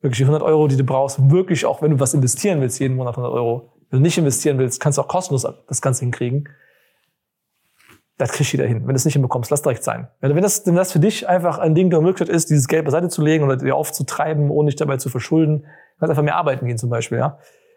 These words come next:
Ähm, wenn du es nicht hin-, wenn du es nicht hinkriegst, lass Selbstständigkeit direkt sein. Das ist auch dann ein Indikator für dich, dass du einfach ein, dass du einfach nicht dafür gemacht bist, dass du einfach ein Opfer bist, dass dein Mindset scheiße ist, dann brauchst du dich gar, gar nicht damit beschäftigen. Aber hundert, zweihundert Euro im Monat auf eine Nebentätigkeit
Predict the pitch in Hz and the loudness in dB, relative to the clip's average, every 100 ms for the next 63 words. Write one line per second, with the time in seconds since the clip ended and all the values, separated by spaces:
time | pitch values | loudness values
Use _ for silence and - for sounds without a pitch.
0 | - 143 139 147 151 156 170 185 170 160 | -4 0 2 2 2 2 0 2 2 2
1 | 156 147 160 156 147 147 - 156 156 151 | 2 0 -2 -2 -2 -2 -2 -2 0 -2
2 | 156 135 135 127 117 127 - - 131 156 | -2 -2 -2 -4 -4 -6 -6 -4 -2 -2
3 | 147 160 156 151 160 143 151 160 160 139 | 0 0 0 0 0 0 0 0 0 0
4 | 139 147 135 139 131 120 123 _ - - | -2 -2 -2 0 -2 -4 -6 _ -16 -6
5 | 147 147 139 - 170 151 127 135 190 - | -2 -2 -2 -2 -2 0 0 0 -2 0
6 | 180 175 147 131 131 180 165 147 147 135 | -2 0 -4 -4 -2 -2 0 0 0 -2
7 | 131 143 156 143 143 139 147 - 127 120 | -2 -4 -4 -4 -2 -2 -2 -2 -2 -2
8 | _ _ _ _ 170 170 165 127 151 131 | _ _ _ _ -4 -2 -2 0 -2 -2
9 | 156 156 139 127 127 220 - 185 190 190 | -2 0 -2 -2 -2 -2 0 0 0 -6
10 | _ _ - 135 151 220 208 202 175 156 | _ _ -4 -2 0 2 0 0 -2 0
11 | - 202 175 160 170 165 165 - _ _ | 2 2 4 2 2 0 -4 -12 _ _
12 | - 143 - 139 185 196 185 165 - 156 | -6 -4 0 2 4 2 0 -2 -2 0
13 | 151 - | -2 -4